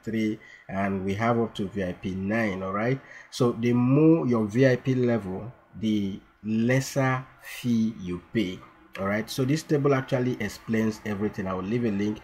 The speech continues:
You can go and check out this chart for, um, and, uh, for yourself, all right? And, um, basically, in summary, what this simply means is that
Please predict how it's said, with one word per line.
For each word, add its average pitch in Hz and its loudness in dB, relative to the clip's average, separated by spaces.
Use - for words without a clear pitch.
You 95 -6
can 101 -2
go 113 2
and 104 0
check - -2
out 98 -4
this 104 -4
chart 98 -2
for, 90 -6
um, 92 -2
and, 90 -6
uh, - -8
for - -10
yourself, 95 -4
all 92 -4
right? 107 0
And, 120 4
um, 110 4
basically, 156 4
in 123 4
summary, 151 2
what 135 2
this 135 0
simply 131 2
means 113 2
is 101 -2
that 95 -2